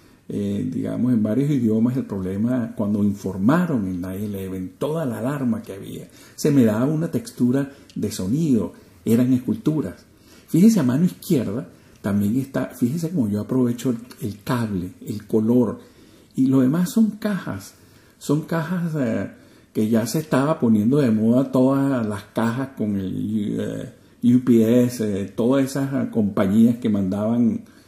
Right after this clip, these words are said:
ya eBay estaba ya bastante avanzado y ya era, se conseguían cajas, eh, por todos lados, y yo armé esa, esa, digamos, esa estructura de volúmenes escultóricas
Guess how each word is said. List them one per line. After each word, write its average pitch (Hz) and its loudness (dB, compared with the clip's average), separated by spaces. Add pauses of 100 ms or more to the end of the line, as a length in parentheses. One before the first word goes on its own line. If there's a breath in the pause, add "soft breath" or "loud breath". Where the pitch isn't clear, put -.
(340 soft breath)
ya 104 2
eBay 123 8
estaba 117 0
ya 107 -2
bastante 113 -2
avanzado 113 0 (400 loud breath)
y - -6
ya 120 -2
era, 143 -4 (220 loud breath)
se 113 0
conseguían 139 2
cajas, 165 -2 (400)
eh, - -6
por - 2
todos 202 4
lados, 160 0 (320 loud breath)
y 113 -2
yo 107 2
armé 113 2 (340)
esa, 101 -4 (540 soft breath)
esa, 110 -6
digamos, 101 -4
esa 104 -2
estructura 151 6
de 107 4
volúmenes 104 6
escultóricas 98 -2